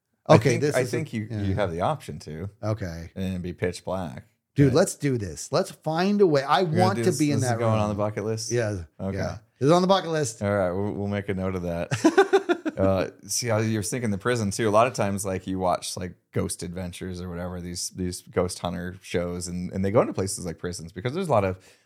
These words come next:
Speaker 1: a lot of deaths that happen in prisons, a lot of murders and things like that. So
Speaker 2: Yeah.
Speaker 1: a lot of times there's, like, you know, spirits, uh, they're supposed to be there.
Speaker 2: Yep.
Speaker 1: And so I would be afraid of that. <laughs> Like,
Speaker 2: Well,
Speaker 1: <laughs> we, you know,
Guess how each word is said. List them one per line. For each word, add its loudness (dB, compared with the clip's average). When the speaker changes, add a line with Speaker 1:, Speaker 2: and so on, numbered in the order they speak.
Speaker 1:
a -2
lot 4
of -2
deaths -8
that -6
happen -6
in -12
prisons, -12
a -8
lot -8
of -10
murders -14
and -18
things -12
like -14
that. -6
So -8
Speaker 2:
Yeah. -14
Speaker 1:
a 0
lot 2
of -8
times -4
there's, -6
like, -8
you 0
know, -6
spirits, -2
uh, 0
they're -4
supposed -8
to -18
be -8
there. -8
Speaker 2:
Yep. -10
Speaker 1:
And 0
so -2
I 4
would 2
be -8
afraid -8
of -14
that. -2
<laughs> -20
Like, 4
Speaker 2:
Well, 6
Speaker 1:
<laughs> 0
we, 6
you 4
know, 8